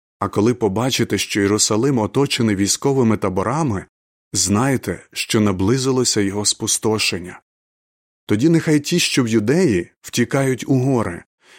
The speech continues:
Той, хто в місті, хай виходить з нього, а той, хто в околицях, хай у нього не входить. Бо в ті дні виконається правосуддя,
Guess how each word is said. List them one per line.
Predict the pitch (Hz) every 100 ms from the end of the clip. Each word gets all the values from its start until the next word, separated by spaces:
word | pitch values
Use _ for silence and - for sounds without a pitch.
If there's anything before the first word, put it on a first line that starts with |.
| _
Той, | - 170
хто | 160 - 135
в | 107
місті, | 113 190 - - - 92 -
хай | - 117 113
виходить | 123 - 190 117 90
з | 98
нього, | 98 87 85 - _ _ -
а | 104
той, | - 131
хто | - 113
в | 95
околицях, | 95 127 165 131 - - - _ _
хай | - 107 101 117
у |
нього | 123 104 98
не | 113
входить. | 127 - 156 120 90 - - _ _ _ _ _ _ _ _ - -
Бо | 107 117
в |
ті | 104 123
дні | 110 139 160
виконається | 127 147 147 131 127 - 120
правосуддя, | 123 110 113 - 170 147 98 87